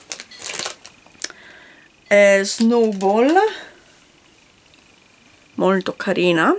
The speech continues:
ha una cremina verde con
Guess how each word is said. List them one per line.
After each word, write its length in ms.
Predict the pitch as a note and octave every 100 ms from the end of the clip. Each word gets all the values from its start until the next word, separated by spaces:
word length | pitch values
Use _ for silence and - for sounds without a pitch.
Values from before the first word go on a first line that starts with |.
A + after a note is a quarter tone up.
| F4+ - _ - - - - _
ha 120 | G3
una 200 | G#3 G#3
cremina 460 | G#3 A3 A3+ A3+ G3
verde 480 | F#3 F#3+ G#3 G3+ G#3+
con 680 | - F#3+ F3+ F3+ E3 E3